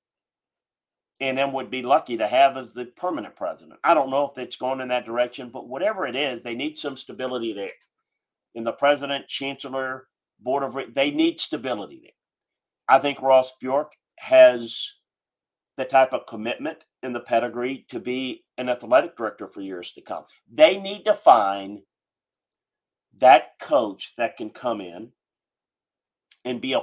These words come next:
part of that tradition, embrace it, be someone, it is flexible to the modern game of football. You don't want somebody that's married to a system.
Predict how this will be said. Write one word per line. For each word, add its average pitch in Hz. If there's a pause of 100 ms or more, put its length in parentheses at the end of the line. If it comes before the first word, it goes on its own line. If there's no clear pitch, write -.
(200)
part 160
of 135
that 120
tradition, 117 (1300)
embrace 120
it, - (1080)
be 147
someone, 135
it 117
is 113
flexible - (460)
to 214
the 117
modern 123 (320)
game 135
of 156
football. 104 (1400)
You 123
don't 147
want 147
somebody 131
that's 113
married 117
to 131
a 127
system. -